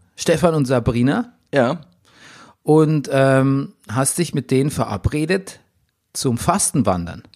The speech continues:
Speaker 2: Zum Fastenwandern.
Speaker 1: Um den Tegeler See.
Speaker 2: Ja.
Speaker 1: Ganz wunderbare Aktion. Allerdings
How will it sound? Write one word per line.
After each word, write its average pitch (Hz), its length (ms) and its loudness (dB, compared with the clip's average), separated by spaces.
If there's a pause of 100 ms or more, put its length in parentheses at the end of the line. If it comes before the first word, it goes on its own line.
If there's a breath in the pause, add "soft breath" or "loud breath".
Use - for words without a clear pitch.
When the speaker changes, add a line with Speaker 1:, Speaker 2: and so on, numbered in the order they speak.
Speaker 2:
Zum 107 140 -6
Fastenwandern. 92 680 -6
Speaker 1:
Um 151 180 2
den 151 160 -2
Tegeler 131 460 0
See. 90 240 -10 (160)
Speaker 2:
Ja. 110 140 -2 (680 loud breath)
Speaker 1:
Ganz 143 300 -2
wunderbare 143 480 4
Aktion. 160 640 2 (300)
Allerdings 165 680 0